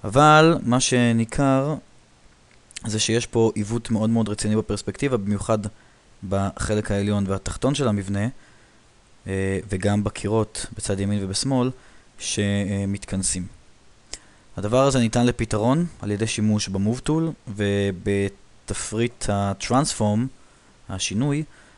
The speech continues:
שהוא, אה, מספק לנו. אז לאחר שהרכבתם פנורמה, חלון השכבות שלכם אמור להיראות ככה. במידה ולא, סמנו את כל השכבות שמרכיבות את הפנורמה, ועל ידי קליק ימני תבחרו באופציה Merge Layers.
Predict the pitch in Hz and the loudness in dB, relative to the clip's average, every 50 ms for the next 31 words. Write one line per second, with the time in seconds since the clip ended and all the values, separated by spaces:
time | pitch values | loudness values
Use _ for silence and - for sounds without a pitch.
0 | - - - - - - - - 101 98 98 98 98 95 95 95 95 92 92 95 | -20 -20 -20 -18 -12 -10 -4 -2 -2 0 0 0 0 0 0 0 0 -2 -2 -2
1 | 92 92 92 - - - - 98 90 - 82 78 82 92 - - - - - - | -2 -2 -4 -4 -6 -6 -6 -6 -6 -6 -8 -10 -10 -12 -14 -16 -20 -20 -20 -20
2 | - - - - - - - - - - - 95 98 95 95 95 - 107 104 107 | -20 -20 -20 -20 -20 -20 -20 -20 -14 -8 -4 -2 -2 -2 -2 -2 -2 -2 -2 2
3 | 120 127 135 - 135 123 - 123 123 - 127 117 - 117 110 110 110 131 143 143 | 2 2 2 2 2 2 4 2 2 2 0 0 2 2 2 2 2 2 2 2
4 | 123 113 117 120 120 117 - - - - - 104 104 110 113 117 113 110 104 101 | 4 4 2 2 0 -2 -6 -10 -8 -4 -2 0 0 2 2 2 2 2 0 0
5 | - - - 101 95 113 120 - - 131 110 101 - - 98 98 104 110 123 - | -2 -2 -4 -2 0 0 0 0 0 0 0 0 -2 -2 -2 -2 -2 -4 -4 -8
6 | - _ _ - - - _ _ - - 101 101 101 104 104 98 95 95 95 - | -14 _ _ -20 -20 -20 _ _ -8 -4 -2 -2 0 0 0 0 0 0 -2 -2
7 | - 87 90 90 - 117 123 165 - - - - - - - _ - _ - - | -6 -6 -6 -4 -2 -2 -2 -2 -4 -10 -20 -20 -20 -20 -20 _ -20 _ -20 -20
8 | - - - - - - - 101 110 110 113 117 120 120 117 113 - - - 107 | -20 -20 -20 -20 -14 -6 -2 0 2 4 4 6 6 6 6 6 6 4 4 4
9 | 104 110 110 107 - - - - 135 131 123 120 - - - 104 101 98 95 - | 2 2 2 0 -2 -6 2 4 6 6 6 4 0 -4 -4 -2 -2 -2 -4 -6
10 | - - - - - - - - - - - - - 98 98 98 - - 95 98 | -10 -16 -16 -16 -20 -20 -20 -20 -20 -20 -14 -8 -6 -4 -4 -4 -4 -4 -4 -4
11 | 95 98 85 90 - 95 92 90 85 90 95 101 117 151 175 - - - - - | -4 -4 -8 -8 -8 -6 -6 -6 -4 -4 -2 -2 -2 -2 -4 -6 -10 -18 -20 -20
12 | - _ - - - - _ - - - 95 92 98 95 95 117 - - 120 120 | -20 _ -20 -20 -20 -20 _ -20 -10 -6 -4 -4 -2 -2 -2 -4 -2 -4 -6 -4
13 | - - 107 113 135 165 160 - - 107 - - 107 113 110 110 - - 120 - | -2 0 0 2 2 0 -2 -2 -4 -6 -4 -2 -2 0 0 0 0 0 -2 -4
14 | - - - 120 120 - 104 107 110 113 107 107 - - 98 101 98 95 90 87 | -2 -2 0 0 0 0 0 0 0 0 0 -2 -6 -4 -2 -2 0 -2 -2 -4
15 | 92 - - | -6 -8 -10